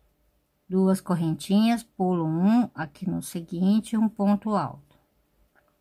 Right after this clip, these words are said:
Duas correntinhas, aqui no ponto alto, um ponto alto. Duas correntinhas. Aqui no ponto alto, um ponto alto.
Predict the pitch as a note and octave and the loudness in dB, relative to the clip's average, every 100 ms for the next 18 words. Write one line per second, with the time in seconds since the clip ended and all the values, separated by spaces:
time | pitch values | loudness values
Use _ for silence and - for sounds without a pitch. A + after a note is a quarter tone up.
0 | _ _ _ _ _ _ _ _ _ _ | _ _ _ _ _ _ _ _ _ _
1 | F#3+ G3 F#3+ F#3 - F3 E3 D3+ - F3 | 2 6 6 2 -2 -2 -2 -4 -6 -2
2 | F3+ G3 A3 A3+ A3+ - _ _ _ - | 2 4 2 0 -6 -16 _ _ _ -14
3 | F3 F#3 F3+ F3 - E3 D#3+ F3 D#3+ D#3+ | -12 -6 -4 -4 -4 -6 -4 -4 -2 0
4 | F3 G3+ G3 G#3+ - G3+ G3 G3+ - F#3 | 0 0 -2 -8 -6 2 4 4 2 0
5 | F#3+ F#3+ G#3 F#3+ C3 - _ _ _ _ | 0 -2 -4 -4 -4 -10 _ _ _ _
6 | _ _ _ _ _ _ _ _ F#3+ F#3 | _ _ _ _ _ _ _ _ 0 4
7 | G3 - G3 G3 G3 G3 E3+ D3+ - - | 2 2 2 4 4 2 -4 -8 -10 -12
8 | - _ _ _ _ _ _ _ _ _ | -18 _ _ _ _ _ _ _ _ _
9 | _ _ _ _ _ _ - F#3+ - F#3+ | _ _ _ _ _ _ -10 -6 4 4
10 | F3+ F3 E3 D3+ E3 E3+ F3+ G3 G3 G3 | 4 2 -2 -2 0 2 2 2 0 0
11 | F3+ F3 E3+ D#3+ - E3 D3 D3 D#3 E3+ | 2 0 -2 -4 -4 -6 -4 -2 -2 -4
12 | - B3 D4 | -6 -8 -8